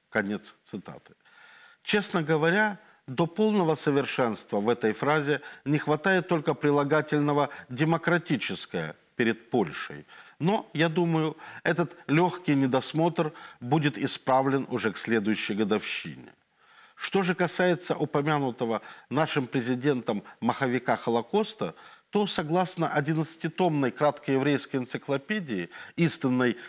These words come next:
в Иерусалиме, первый этап Холокоста приходится на период с первого января тысяча девятьсот тридцать третьего года по первое сентября тысяча девятьсот тридцать девятого года.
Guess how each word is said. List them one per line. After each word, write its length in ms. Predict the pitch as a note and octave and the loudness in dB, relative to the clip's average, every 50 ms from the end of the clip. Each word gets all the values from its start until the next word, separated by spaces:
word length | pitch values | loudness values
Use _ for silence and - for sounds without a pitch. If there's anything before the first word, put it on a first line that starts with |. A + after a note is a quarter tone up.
| - - | -12 -6
в 60 | - A#2 | -2 2
Иерусалиме, 1000 | C3 E3 E3 D#3+ E3 E3+ - - - E3+ D3+ D3+ C#3+ B2 G2 F2+ E2 D#2+ D2+ - - - - - - - _ _ - | 4 4 4 4 4 2 2 2 2 2 2 2 2 0 0 -2 -4 -6 -8 -12 -14 -20 -20 -20 -20 -20 _ _ 2
первый 340 | A3 A3+ A3+ G#3 G3 F#3+ F3 | 2 4 4 4 2 2 2
этап 300 | - - E3+ D#3 - - | 2 0 -2 -2 -2 0
Холокоста 680 | - D3+ C#3+ C#3 - - F#3+ F#3+ F#3+ - - - - - - - - _ _ | 0 2 2 0 0 -2 -2 -2 -2 -2 -4 -6 -6 -6 -12 -20 -20 _ _
приходится 560 | - C#3+ D3 - - E3 D#3 D3+ C#3+ - - | 0 0 0 2 4 4 4 4 2 2 0
на 140 | C#3 C3 C3 | 2 0 0
период 400 | A#2+ - C#3+ C3+ C#3 C#3 B2 G#2+ | 0 2 2 4 4 4 2 2
с 100 | - - | -2 -4
первого 360 | - - C#3+ B2 B2 A#2 A#2 | 0 2 2 4 4 4 4
января 380 | A#2 A2+ A2+ A2+ G#2+ A2 A2 G#2+ | 4 4 2 2 4 4 4 2
тысяча 280 | G2+ - A2+ G2 - - | 2 0 -2 -4 -2 -2
девятьсот 380 | G2 F#2+ F2+ - - G#2+ - - | -4 -4 -4 -2 -4 -4 -2 -2
тридцать 340 | A2 G2+ - - G#2+ F2 | -4 -4 -4 -6 -6 -4
третьего 380 | - C3 D3 D3+ - E3+ D#3+ D#3+ | 0 0 0 0 0 0 0 0
года 320 | D#3 D#3 E3+ D3+ D#3+ D3 - - - - - _ - | 0 0 0 0 0 -2 -4 -8 -18 -18 -10 _ -2
по 100 | C#3+ C3+ | -2 -2
первое 440 | - - C#3+ D3 C#3+ D3+ D3+ D3 D3 | 0 2 2 4 4 4 4 2 2
сентября 600 | - - C#3+ C3 - D3 C3+ C3 C#3+ C#3+ C#3 C3+ - - - _ _ | 2 0 -2 0 0 -2 0 2 2 0 0 0 -6 -14 -20 _ _
тысяча 300 | - C3+ - - - C3 | 0 0 2 2 2 2
девятьсот 460 | A#2+ A2+ A2+ A2 F#2 - B2 A2 F2+ | 2 2 2 2 2 0 -2 -2 0
тридцать 360 | - A2+ G#2+ - - A2+ G2+ F#2+ | 0 -2 -2 -2 -2 -4 -2 0
девятого 580 | G2+ A2 G#2 A2 F#2 D#2+ - D#2 D2+ D2 D#2 | 0 2 2 2 0 -2 -6 -12 -14 -12 -14
года. 240 | D#2 D2 - C2 A#1+ | -14 -14 -16 -20 -20